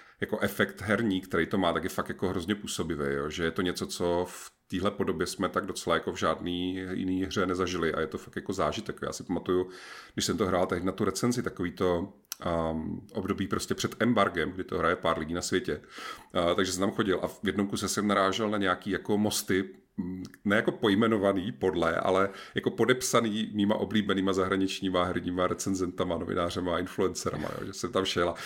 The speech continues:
jo, tak tenhle most prostě postavil, uh, Yong Ye a tenhle most prostě postavil, uh, já nevím, Jason Schreier a podobně. A je to, je to jako cool, no. Prostě já, jako nedávno se mně stalo, že jsem se shodou okolností bavil s kamarádem, který od Kojimy nikdy ni-,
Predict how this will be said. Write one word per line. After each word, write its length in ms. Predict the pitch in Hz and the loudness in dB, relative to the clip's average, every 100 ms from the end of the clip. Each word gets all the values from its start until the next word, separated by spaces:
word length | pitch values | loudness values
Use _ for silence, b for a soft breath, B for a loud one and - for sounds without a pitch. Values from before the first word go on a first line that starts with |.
| B B | B B
jo, 140 | 127 | 4
tak 140 | 143 - | 4 2
tenhle 280 | 95 104 101 | 0 2 2
most 200 | 101 - | 0 -2
prostě 260 | 101 107 | -6 -6
postavil, 640 | - - 92 90 90 95 - | -8 -8 -4 -2 -2 -4 -4
uh, 400 | 95 87 87 90 98 | -2 0 0 0 2
Yong 300 | 95 98 92 | 4 4 2
Ye 280 | 82 82 | 2 0
a 100 | 78 | -2
tenhle 280 | - 92 85 | -6 -6 -6
most 200 | 85 - | -8 -10
prostě 400 | - - 90 87 - | -14 -8 -6 -6 -10
postavil, 580 | - - 92 87 87 - - | -12 -8 -6 -4 -8 -10 -6
uh, 360 | 87 87 90 - | -4 -4 -4 -4
já 100 | 92 | -4
nevím, 220 | 87 - | -4 -2
Jason 260 | 90 - 87 | -4 -2 -6
Schreier 380 | - 82 82 - | 0 2 2 -2
a 80 | |
podobně. 440 | - 92 87 87 82 B B B B B _ | -2 -4 -2 -4 -6 B B B B B _
A 720 | 87 87 85 85 85 85 98 123 | 2 4 4 4 4 2 -2 -4
je 100 | 110 | -2
to, 360 | 117 107 107 107 | 2 2 2 2
je 60 | |
to 80 | 110 | 2
jako 180 | 113 131 - _ _ | 2 0 -8 _ _
cool, 280 | - 101 101 | 0 2 2
no. 140 | 80 | 0
Prostě 440 | 73 - - 117 113 B B B B B B _ _ _ _ _ - _ - | -2 -2 4 4 2 B B B B B B _ _ _ _ _ -20 _ 2
já, 160 | 117 127 | 4 4
jako 180 | 113 143 | 4 4
nedávno 400 | 131 147 147 147 | 6 6 4 0
se 100 | - | -2
mně 100 | 151 | -2
stalo, 280 | - 95 104 | 0 2 2
že 80 | 104 | 0
jsem 160 | 107 | -2
se 140 | - 107 | -2 -2
shodou 160 | 104 | -2
okolností 380 | 101 104 98 104 | 0 0 -2 0
bavil 240 | 104 107 | 2 2
s 80 | 117 | 0
kamarádem, 400 | 107 104 95 95 | 2 2 2 0
který 200 | 95 98 | 2 0
od 120 | 95 | 0
Kojimy 300 | - 95 98 | -6 -2 2
nikdy 220 | 101 95 98 | 2 2 2
ni-, 180 | 98 | 2